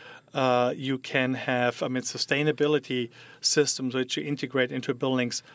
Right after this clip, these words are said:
All of this is, let's say, the more sophisticated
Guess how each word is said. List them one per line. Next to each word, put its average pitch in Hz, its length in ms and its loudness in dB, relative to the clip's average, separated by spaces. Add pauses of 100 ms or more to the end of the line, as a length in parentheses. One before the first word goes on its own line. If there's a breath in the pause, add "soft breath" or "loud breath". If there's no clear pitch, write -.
(560 loud breath)
All 175 280 8
of 170 160 4
this 151 480 4 (420 soft breath)
is, 147 300 0
let's 151 180 0
say, 156 140 2
the 143 140 -2
more 156 340 2
sophisticated 139 1200 0